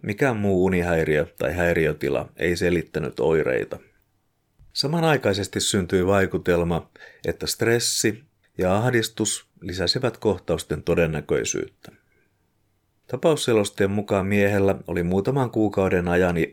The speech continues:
esiintynyt valvetilassa parestesiaa, eli kihelmöintiä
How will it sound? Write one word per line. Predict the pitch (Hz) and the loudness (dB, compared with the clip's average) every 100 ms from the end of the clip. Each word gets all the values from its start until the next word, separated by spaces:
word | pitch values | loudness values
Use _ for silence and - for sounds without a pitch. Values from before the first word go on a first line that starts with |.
| _ | _
esiintynyt | 92 - 92 90 87 90 | -4 -2 -2 -2 -4 -2
valvetilassa | 95 98 87 - 87 67 - - | 0 0 -2 -2 -2 -2 -6 -2
parestesiaa, | 104 101 - 95 98 92 87 85 - - - - - | 0 0 -2 -2 2 2 0 -2 -8 -20 -20 -20 -8
eli | - 131 | -2 -2
kihelmöintiä | - 107 101 95 92 90 87 87 87 | 0 0 2 2 2 0 0 2 0